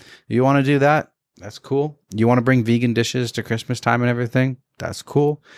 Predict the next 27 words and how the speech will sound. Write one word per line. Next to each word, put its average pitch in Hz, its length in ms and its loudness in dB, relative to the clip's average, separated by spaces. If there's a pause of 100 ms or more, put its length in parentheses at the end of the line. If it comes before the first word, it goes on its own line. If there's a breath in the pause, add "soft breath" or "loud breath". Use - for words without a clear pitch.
(180 loud breath)
Even 151 260 2
if 156 140 0
we're 143 80 2
having, 143 280 4
like, 135 140 2
a 123 80 4
random, 127 480 4
like, 117 200 2
Saturday 117 480 0
dinner 117 260 0
and 95 140 0
it's 95 140 -4
a 101 80 2
vegan 107 420 2
dinner 107 400 2
this 101 320 -4
night 104 160 -2
and 101 100 -10
stuff - 180 -14
like 98 140 -6
that. 92 260 -6 (340 loud breath)
Sure, - 380 0
no 110 140 -8
problem. 131 540 0
Vegan 104 280 -4
be 101 140 -4
delicious. 110 640 -2